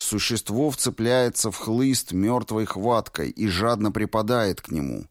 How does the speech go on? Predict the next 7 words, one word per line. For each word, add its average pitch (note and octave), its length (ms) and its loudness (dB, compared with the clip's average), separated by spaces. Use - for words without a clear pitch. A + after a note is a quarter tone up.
Брюшко B2 580 2
его B2 300 4
раздувается A#2 1000 2
от - 240 -2
яростно A2 540 0
пылающей F#2 640 2
силы. C#2 540 -2